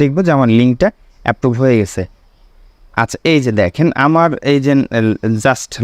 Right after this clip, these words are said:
লাস্ট প্রথম আমার ছিল কোনটা? Facebook ছিল, ডাইরেক্ট লিংক টু ছিল, এখন কিন্তু আমার এখানে ডাইরেক্ট লিংক থ্রি হয়ে গেছে, ঠিক আছে? এখন আমাকে কি করতে হবে? আমাকে হচ্ছে এখান থেকে কপি করতে হবে। এই যে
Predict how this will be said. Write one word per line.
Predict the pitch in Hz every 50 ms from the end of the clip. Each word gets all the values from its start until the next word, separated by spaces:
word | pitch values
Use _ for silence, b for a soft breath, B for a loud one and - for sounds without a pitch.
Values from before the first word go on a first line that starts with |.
| 117
লাস্ট | 117 110 95 - - - _ -
প্রথম | 139 - 175 165 156
আমার | 156 156 -
ছিল | - 160 170 175 -
কোনটা? | 170 160 151 196 - -
Facebook | 175 165 160 165 175 175 -
ছিল, | 208 214 202 170 139
ডাইরেক্ট | 135 135 143 143 - 139
লিংক | 143 143 - - -
টু | 180 170 - -
ছিল, | - 101 98 95 - _ _ _ _ - - 135
এখন | 143 - 180 180 175
কিন্তু | 202 190 180 202 170
আমার | 156 151 151
এখানে | - 165 165 156 127
ডাইরেক্ট | 117 117 123 127 - 139 143
লিংক | 180 208 - - - - -
থ্রি | - 170 170 180 147 127
হয়ে | 110 101 98 92
গেছে, | - - - - - -
ঠিক | 196 185 139
আছে? | - - 85 - _ _ _ _ _ _ - - 160
এখন | 170 - 196 160 160 180 220 - _ _ _ - - _ - -
আমাকে | - 147 156 170 175 - 190
কি | - - 185
করতে | - 175 170 - - 131
হবে? | 120 110 110 135 170 180 -
আমাকে | - - 131 139 151 143 165
হচ্ছে | 165 165 - - - -
এখান | - - 156 151
থেকে | - 156 - 170 - -
কপি | 156 139 - 131
করতে | 113 - - - - - -
হবে। | 92 90 - -
এই | 123 127
যে | 120 139